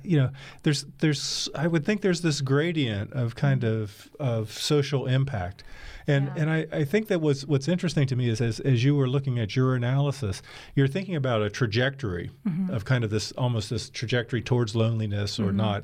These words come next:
Speaker 2: Mm-hmm.
Speaker 1: And, and this, this modification of that trajectory based upon some activities.
Speaker 2: Yeah.
Speaker 1: And here it was dog walking, but it could be, you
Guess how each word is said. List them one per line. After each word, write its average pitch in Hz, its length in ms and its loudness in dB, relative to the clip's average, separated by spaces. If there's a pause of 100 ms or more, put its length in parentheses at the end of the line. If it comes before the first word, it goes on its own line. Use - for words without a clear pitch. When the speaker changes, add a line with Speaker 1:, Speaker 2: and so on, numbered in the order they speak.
(160)
Speaker 2:
Mm-hmm. 190 220 0
Speaker 1:
And, 120 280 -2
and 117 460 0 (280)
this, 131 360 -2
this 123 340 -2 (360)
modification 135 680 0
of 104 160 0
that 110 180 2
trajectory 113 680 0
based 117 340 0
upon 110 300 0
some 117 220 2
activities. 104 640 -2 (120)
Speaker 2:
Yeah. 240 220 0
Speaker 1:
And 113 500 2
here 131 180 4
it 123 60 -2
was 113 160 0
dog 123 280 0
walking, 113 420 0
but 127 160 0
it 117 100 -4
could 104 220 -2
be, 98 100 2
you 101 160 0